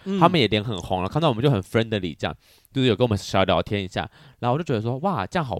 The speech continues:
Speaker 2: 棒哦，就是跟一群三五好友聚在个酒吧喝酒聊天，我觉得是个很 chill 的事情，在圣诞节当天，我觉得很棒。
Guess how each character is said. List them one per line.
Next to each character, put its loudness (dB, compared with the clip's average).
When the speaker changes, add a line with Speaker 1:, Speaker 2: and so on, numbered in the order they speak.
Speaker 2:
棒 0
哦， -6
就 -6
是 -4
跟 -2
一 -4
群 -6
三 0
五 4
好 4
友 2
聚 -4
在 6
个 4
酒 0
吧 4
喝 2
酒 4
聊 4
天， 0
我 -2
觉 0
得 4
是 -4
个 -2
很 -8
chill 0
的 2
事 -6
情， -10
在 -4
圣 -4
诞 -2
节 -10
当 -6
天， -4
我 0
觉 2
得 2
很 -6
棒。 0